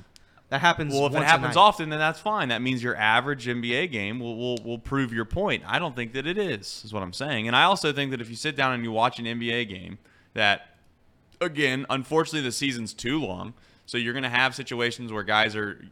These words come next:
Speaker 2: doing load management. And can we also agree that it's
Speaker 1: Boston
Speaker 2: a little
Speaker 1: Celtics average sixty-three points
Speaker 2: Can
Speaker 1: a
Speaker 2: we
Speaker 1: game.
Speaker 2: listen? What?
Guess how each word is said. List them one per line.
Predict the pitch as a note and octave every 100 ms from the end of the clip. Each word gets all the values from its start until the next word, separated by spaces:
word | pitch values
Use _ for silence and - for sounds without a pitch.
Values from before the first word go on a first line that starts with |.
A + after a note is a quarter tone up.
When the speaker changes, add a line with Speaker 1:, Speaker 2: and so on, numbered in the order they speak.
| - G2 -
Speaker 2:
doing | A2+ A2 F#2+ F#2+
load | G2+ G#2+ G#2
management. | G#2 A2 A2+ F2 F2+ F#2+ - _ - -
And | A2 A2+ A#2 A2+ - _ _ _ B2+
can | - F3
we |
also | A3 D4 A#3+ G#3+
agree | C#3 D3+
that | D3+
it's | B2+
Speaker 1:
Boston | E3+ D#3+ E3+
Speaker 2:
a |
little | - F#3 F3+
Speaker 1:
Celtics | E3+ D#3+
average | D3+ C#3 C3+
sixty-three | - D#3 - C#3+ C#3 C3
points | B2+ A#2+
Speaker 2:
Can | E3
Speaker 1:
a |
Speaker 2:
we | E3
Speaker 1:
game. | E3 -
Speaker 2:
listen? | D#3 D3 - G#2 G#2 _ _ _ _
What? | G#2 C3 -